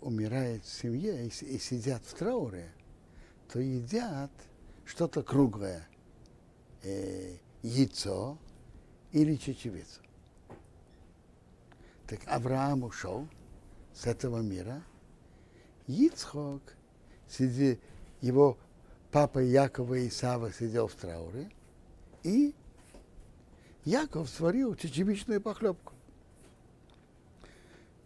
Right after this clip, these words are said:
Так я, Яков с-,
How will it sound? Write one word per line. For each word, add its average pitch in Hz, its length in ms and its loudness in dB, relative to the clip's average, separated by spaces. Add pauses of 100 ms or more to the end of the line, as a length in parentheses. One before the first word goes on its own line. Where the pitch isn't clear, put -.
(920)
Так 120 120 -8 (100)
я, 175 420 6
Яков 147 460 4
с-, - 120 -12